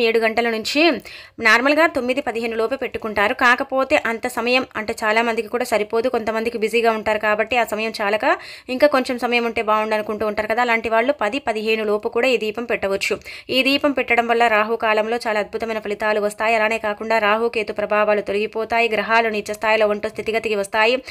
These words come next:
దైవానుగ్రహాన్ని కలిగిస్తాయి, మన తలరాతను మార్చేసి మనకు అదృష్టాన్ని తెచ్చిపెడతాయి అని చెప్పొచ్చు. ఇలా ఈ దీపం ఏంటంటే కనుక ఉపయోగపడుతుంది. బెల్లం అనేది శుద్ధి అయిన పదార్థం, అలానే కాకుండా బెల్లం దైవానికి ఇష్టమైన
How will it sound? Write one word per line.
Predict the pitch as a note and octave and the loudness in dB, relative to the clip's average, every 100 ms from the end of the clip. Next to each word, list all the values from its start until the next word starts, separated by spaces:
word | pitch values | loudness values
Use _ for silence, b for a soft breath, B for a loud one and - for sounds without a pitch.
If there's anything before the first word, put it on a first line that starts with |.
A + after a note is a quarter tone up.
| B B A3+ | B B 2
దైవానుగ్రహాన్ని | A#3+ C4+ C4+ B3 B3+ B3 A3+ F#3+ | 4 4 2 0 0 0 -2 -2
కలిగిస్తాయి, | G#3 A3 A3+ A3+ | -2 -2 0 0
మన | A3+ G#3+ | -2 -2
తలరాతను | G#3 A3 B3 B3 A#3 A3 | 0 4 4 2 -2 -2
మార్చేసి | G#3 G#3+ G#3+ A3 | -2 -4 -4 -6
మనకు | G#3+ G3 | -4 -4
అదృష్టాన్ని | F3+ A#3 - A3+ A#3+ G#3 | -4 -4 -2 0 0 -4
తెచ్చిపెడతాయి | - G#3 G#3 A3 G#3 G#3+ | -6 -4 -2 2 2 2
అని | - | -2
చెప్పొచ్చు. | F#3+ F#3+ - G3 - B B B3+ | -4 -6 -2 -4 -4 B B 2
ఇలా | B3+ B3+ | 6 6
ఈ | B3+ B3 | 2 -2
దీపం | C4 C#4+ B3+ | -4 -2 -2
ఏంటంటే | A3+ A3+ A3 | -2 -4 -4
కనుక | G#3+ A3 A#3 | -6 -4 -4
ఉపయోగపడుతుంది. | G#3+ G3+ G#3 G3 G3+ G3+ G3 | -2 -2 0 -2 -2 -4 -2
బెల్లం | A#3 B3+ C#4 | 0 2 2
అనేది | A#3+ A3+ A#3+ | 2 2 0
శుద్ధి | A#3+ G#3+ A#3 | -2 -2 0
అయిన | A3+ A3 | 0 0
పదార్థం, | G#3+ A3 A3+ C4+ - B B | 2 2 2 -2 -6 B B
అలానే | A3 A#3 C4 C4 | 4 6 4 2
కాకుండా | A#3 A#3 A#3+ A#3 | -2 -2 -2 -2
బెల్లం | G#3+ A3 A#3+ G#3 | 0 -2 -2 -2
దైవానికి | G#3 A#3 A#3+ B3 | -2 -2 -2 -4
ఇష్టమైన | G#3+ A3+ A3+ | -6 -4 -2